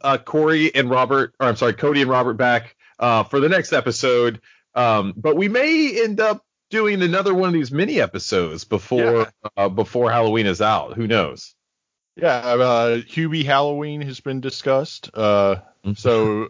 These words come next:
Speaker 2: Ernest Scared Stupid. Lots of material out there, and like I said, all the streaming services, you know, they're releasing all their, uh,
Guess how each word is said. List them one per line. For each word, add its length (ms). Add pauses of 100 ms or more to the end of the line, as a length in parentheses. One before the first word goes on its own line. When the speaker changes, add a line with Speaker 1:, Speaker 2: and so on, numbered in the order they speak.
Speaker 2:
Ernest 300
Scared 320
Stupid. 720 (380)
Lots 240
of 80
material 360
out 200
there, 340
and 220
like 200
I 60
said, 380
all 220
the 60
streaming 360
services, 680
you 60
know, 160
they're 160
releasing 500
all 160
their, 240
uh, 200